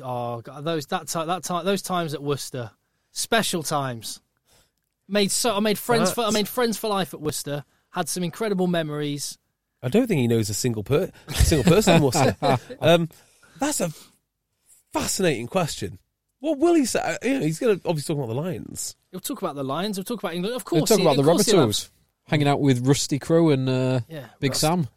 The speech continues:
Speaker 1: Rusty, Rusty Crowe.
Speaker 2: Who's
Speaker 3: Winning
Speaker 2: I
Speaker 3: the N R L Grand
Speaker 2: yeah,
Speaker 3: Final.
Speaker 2: but despite all that, I think I'd still rather have <laughs> Tio's career. Uh, yeah, I definitely. Yeah, you've, you've, you've convinced me now. Elliot Daly's wrong to do what he's done.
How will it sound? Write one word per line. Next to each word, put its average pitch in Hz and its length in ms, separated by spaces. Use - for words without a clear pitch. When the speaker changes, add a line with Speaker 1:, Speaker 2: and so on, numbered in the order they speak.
Speaker 1:
Rusty, - 320
Rusty 117 300
Crowe. 123 180
Speaker 2:
Who's 262 260
Speaker 3:
Winning 156 200
Speaker 2:
I 160 40
Speaker 3:
the 151 160
N 151 100
R 151 120
L 151 180
Grand 143 180
Speaker 2:
yeah, 226 80
Speaker 3:
Final. 170 180
Speaker 2:
but 240 120
despite 277 280
all 220 100
that, 226 100
I 165 100
think 294 200
I'd 233 80
still 220 200
rather 202 180
have 160 100
<laughs> - 0
Tio's - 420
career. 123 540
Uh, - 40
yeah, 320 140
I 254 80
definitely. 302 400
Yeah, 247 220
you've, 196 200
you've, 180 260
you've 208 120
convinced 220 300
me 160 80
now. 135 160
Elliot 170 280
Daly's 156 240
wrong 180 260
to 139 100
do 139 120
what 139 80
he's 127 120
done. 185 220